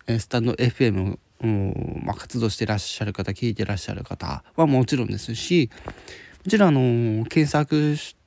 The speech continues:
とかしてね、あの、Twitterからだったりとか、まあ、そういった、こう、別のエスエヌエスは使ってるけども、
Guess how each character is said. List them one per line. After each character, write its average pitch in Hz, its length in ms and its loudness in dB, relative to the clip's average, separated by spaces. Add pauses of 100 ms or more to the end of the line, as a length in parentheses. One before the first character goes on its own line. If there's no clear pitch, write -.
と 139 100 0
か 120 140 2
し - 140 -6
て 101 100 -6
ね、 160 220 0 (240)
あ 117 100 -2
の、 110 140 0
Twitter 120 520 -2
か 123 140 -4
ら 110 80 -6
だ 92 100 -2
っ 101 40 -4
た - 140 -10
り - 100 -12
と - 120 -20
か、 107 380 0 (840)
ま 123 100 0
あ、 - 20 2
そ 123 80 2
う - 20 4
い 120 40 -2
っ - 20 -6
た、 117 340 0
こ 107 960 2
う、 - 60 -20 (1300)
別 135 220 2
の 135 240 2 (280)
エ 135 120 4
ス - 100 -2
エ 143 60 0
ヌ 143 100 2
エ 143 40 0
ス 131 100 -2
は 107 100 0
使 - 180 -8
っ 113 60 -2
て - 160 -6
る 113 80 -2
け 107 140 -4
ど 107 80 -2
も、 139 400 0